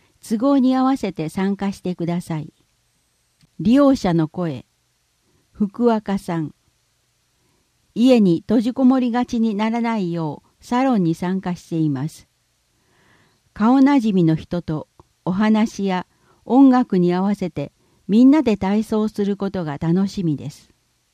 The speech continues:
若返りの会、スバル。活動日時、場所、内容。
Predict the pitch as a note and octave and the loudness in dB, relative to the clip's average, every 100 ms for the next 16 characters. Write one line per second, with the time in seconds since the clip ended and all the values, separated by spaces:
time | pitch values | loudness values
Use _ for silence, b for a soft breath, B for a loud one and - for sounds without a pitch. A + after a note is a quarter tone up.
0 | _ _ _ _ _ _ _ _ _ _ | _ _ _ _ _ _ _ _ _ _
1 | _ _ _ F3 G#3+ C4+ B3+ B3+ B3+ A#3 | _ _ _ -4 -2 -2 -2 0 0 0
2 | A3+ A3 - G3 F#3 - _ _ - - | 0 -2 -4 -6 -8 -12 _ _ -10 -4
3 | A3+ F#3+ D#3 C3+ _ _ _ _ _ _ | 0 0 -4 -10 _ _ _ _ _ _
4 | _ _ _ _ _ _ _ - G#3 - | _ _ _ _ _ _ _ -6 -4 -4
5 | C4 C4+ C4 B3 A#3+ F#3+ D3+ D3+ C3+ - | 0 2 4 4 2 -4 -6 -6 -8 -14
6 | _ _ - D#3+ F#3+ - G3 - _ _ | _ _ -8 -6 -4 -6 -8 -8 _ _
7 | F3+ F#3+ F#3 F3+ E3 D#3 | -4 -4 -4 -6 -6 -10